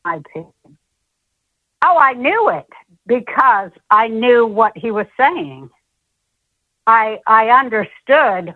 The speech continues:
what he was saying. A lot of people didn't because they don't have the intellectual references to even grasp it. They, they can't understand the genius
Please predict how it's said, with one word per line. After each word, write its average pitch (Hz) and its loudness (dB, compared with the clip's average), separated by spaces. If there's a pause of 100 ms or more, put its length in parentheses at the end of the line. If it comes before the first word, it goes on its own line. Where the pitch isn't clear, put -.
what 208 -2 (120)
he 214 -6
was 180 -6 (100)
saying. 156 -4 (600)
A 214 4
lot 240 2
of - -18
people 220 -4
didn't 262 0
because 214 -2
they 226 2
don't 208 -4
have 220 -2
the 214 -2
intellectual 208 -2
references 202 -2
to 208 -6
even 196 -6
grasp 202 0
it. 175 -6
They, 208 -4 (320)
they - -2
can't 277 -2
understand 226 -4 (560)
the 170 -2 (120)
genius 202 0